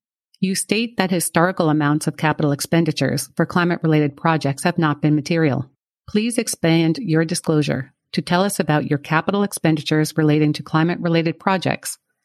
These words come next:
and provide us with your materiality analysis. In addition, please provide us with your materiality analysis regarding future capital expenditures related to climate-related projects in the development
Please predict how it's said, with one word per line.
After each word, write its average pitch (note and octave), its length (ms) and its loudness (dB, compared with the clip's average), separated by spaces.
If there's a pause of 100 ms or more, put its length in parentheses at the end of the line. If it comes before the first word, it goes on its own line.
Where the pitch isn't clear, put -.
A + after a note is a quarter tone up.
(340)
and F3+ 280 -2
provide F#3+ 480 -2
us - 240 -2
with F3 140 -2
your E3 120 2
materiality D#3 640 2
analysis. D#3 640 0 (580)
In F#3 140 0
addition, E3 580 -2 (200)
please G3+ 240 -2
provide E3 340 0
us D#3 200 0
with D#3 120 -2
your D3+ 120 2
materiality F3 800 0
analysis D3 640 0 (120)
regarding D#3 380 2
future G3 400 -2
capital D#3+ 600 0
expenditures D#3 760 -2 (180)
related D#3+ 380 2
to - 160 0
climate-related D#3+ 1000 0
projects C#3+ 640 -2 (140)
in D3+ 80 2
the D3+ 80 2
development E3+ 560 0